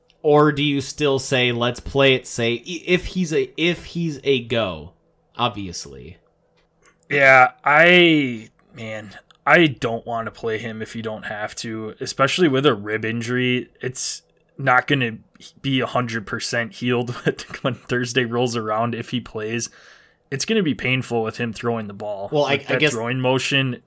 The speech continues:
Speaker 2: So I'm, I don't like it. They're gonna be protecting the rib, so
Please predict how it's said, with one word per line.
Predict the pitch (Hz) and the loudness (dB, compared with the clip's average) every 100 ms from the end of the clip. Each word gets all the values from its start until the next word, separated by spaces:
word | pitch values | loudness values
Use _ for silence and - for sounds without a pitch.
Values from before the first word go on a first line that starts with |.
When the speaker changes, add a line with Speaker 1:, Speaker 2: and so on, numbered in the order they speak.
| _ | _
Speaker 2:
So | - 120 117 110 | -6 -2 -2 0
I'm, | 127 143 143 127 113 _ _ _ _ _ - | 4 6 4 -2 -8 _ _ _ _ _ 4
I | 147 | 6
don't | 160 131 | 6 4
like | 117 123 127 | 0 0 2
it. | 131 - - | 0 0 -4
They're | 143 | 0
gonna | 139 156 | 2 2
be | 143 | -2
protecting | - 135 143 135 151 | -2 0 2 4 2
the | 139 | -2
rib, | 123 131 127 | 2 2 2
so | - 120 117 | 0 -2 -2